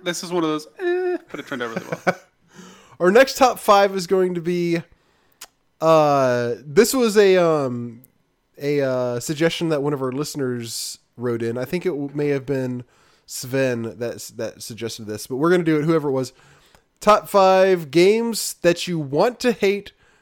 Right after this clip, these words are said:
Speaker 2: but can't deny the fact that you enjoy playing them. So basically the opposite of what we did today.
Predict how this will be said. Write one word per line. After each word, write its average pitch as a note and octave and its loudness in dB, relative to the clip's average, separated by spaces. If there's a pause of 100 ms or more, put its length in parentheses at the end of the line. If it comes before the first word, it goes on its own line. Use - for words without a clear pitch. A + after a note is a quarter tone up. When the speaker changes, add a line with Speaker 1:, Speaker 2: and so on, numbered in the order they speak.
(240)
Speaker 2:
but E3 -2
can't G3 -2
deny F3+ 2
the D#3 -2
fact E3 0
that - -4
you D#3 -2
enjoy C#3+ -2
playing B2+ -6
them. G#2+ -8
So F3+ 2
basically B3+ 4
the F3+ 2
opposite F3 2
of C#3 -10
what D3+ -2
we C3+ -6
did C3 -4
today. G#2 -10